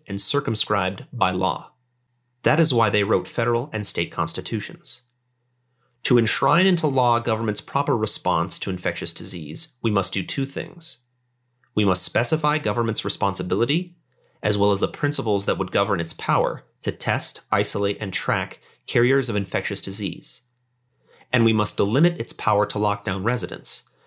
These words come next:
depriving it of the power to lock down a state or even only an entire city. If these two were codified into law, namely,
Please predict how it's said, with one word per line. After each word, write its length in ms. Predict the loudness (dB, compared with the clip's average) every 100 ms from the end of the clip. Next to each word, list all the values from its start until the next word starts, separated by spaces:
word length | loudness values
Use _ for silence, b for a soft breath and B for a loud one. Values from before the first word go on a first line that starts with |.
| b -4
depriving 500 | 0 2 4 2 0
it 140 | -2
of 120 | -4
the 60 | -4
power 320 | 0 2 2
to 120 | 0
lock 320 | 0 0 0 -2
down 220 | -2 0
a 40 |
state 480 | 0 2 0 -2 -8 b b 0
or 160 | 2 2
even 240 | 0 0
only 320 | 0 0 0 0
an 100 | -2
entire 320 | -2 -4 0
city. 440 | 2 0 -2 -16 _ _ _ _ _ _ _ _ _ -2
If 200 | -2 0
these 320 | 0 2 2
two 240 | 2 2 4
were 160 | 2
codified 500 | 0 0 0 -2 -4
into 220 | -4 -2
law, 340 | 0 0 -2 -8 _ _
namely, 520 | 0 2 2 -2 -6